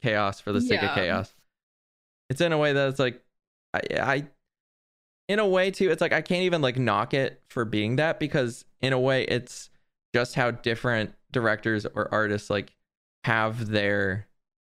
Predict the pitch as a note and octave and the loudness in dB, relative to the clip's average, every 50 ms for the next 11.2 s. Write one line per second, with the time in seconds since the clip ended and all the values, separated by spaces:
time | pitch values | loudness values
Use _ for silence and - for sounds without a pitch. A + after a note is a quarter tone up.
0 | _ _ _ _ _ _ _ _ _ _ _ _ _ _ _ _ _ _ _ - | _ _ _ _ _ _ _ _ _ _ _ _ _ _ _ _ _ _ _ -2
1 | A2 G#2+ G#2 G#2 G2+ G#2 G#2 G#2 G2+ G2+ G#2 - - E3+ F3 - - C3+ B2+ A#2 | -2 0 0 2 2 4 4 4 2 2 0 -2 -2 -4 -4 -2 0 0 0 2
2 | C3+ B2+ A#2 - - - C#3 A#2+ G2 F#2+ G2+ G2 G#2+ A2 F2+ E2 G2 G2 - C3 | 0 -2 -2 -4 -2 0 2 2 2 2 0 0 0 0 0 0 -2 -2 -2 -2
3 | A#2+ A#2 - C3 B2 B2 A#2 A#2+ G#2+ D2+ A#2 A#2+ A#2+ G#2 G2 G2+ G#2 G#2 G#2 G2+ | -2 -2 -2 -2 -2 0 0 -2 -2 -2 0 0 0 0 0 2 0 0 0 0
4 | A2+ A2 A2 - - - C3+ A#2+ A#2 - - G2+ G2 F#2 G2+ - - - G#2+ G#2+ | 0 -2 -2 -2 -2 0 -2 -2 -2 -4 -4 -4 -2 -2 -4 -6 -8 -8 -4 -2
5 | G#2 G2+ F#2+ F2 - - - - - A2 G#2+ G#2+ G#2 G2+ G#2 G#2 G2 - - - | 0 0 0 -2 -4 -8 -16 -4 -2 0 0 2 0 0 0 0 0 -2 -2 -2
6 | G2 G2 G2+ G2+ - - _ _ _ _ _ A2+ B2+ C3 B2+ B2+ C3+ D#3 D3+ C3 | -2 -2 -2 -4 -6 -10 _ _ _ _ _ 0 2 2 4 2 2 0 0 0
7 | B2 A2 G#2+ - - B2 C3 C#3 C3+ - - G#2 G2 F#2+ - F#2 F2 - - F#2+ | 0 -2 0 0 0 0 0 -2 -2 -2 -2 -2 -2 -2 -2 -2 -2 -2 -2 -2
8 | F#2+ G2 F#2+ - - - A2 G2+ G2 F#2+ F#2+ - - F2+ G#2+ - - G2+ G2+ - | 0 0 -2 -4 -6 -6 -4 -2 -2 -2 -2 -2 -2 -2 0 -2 -2 -4 -2 -2
9 | G2+ G2+ G2 - - - A2+ F#2 F#2+ F#2 F#2+ G2+ G2 G#2+ - _ _ _ _ _ | -2 -2 -2 -4 -4 -4 -2 -2 0 -2 -2 -2 -4 -6 -8 _ _ _ _ _
10 | _ _ - G#2+ - - G2+ F#2+ - - A2 G2+ G2 G2+ G2 G2 G2 - - E2 | _ _ -6 -4 0 0 -2 -2 -2 -2 -2 0 0 -2 -2 -2 -2 -2 -4 -4
11 | D#2 F#2 A#2+ C#3 | -4 -4 -6 -8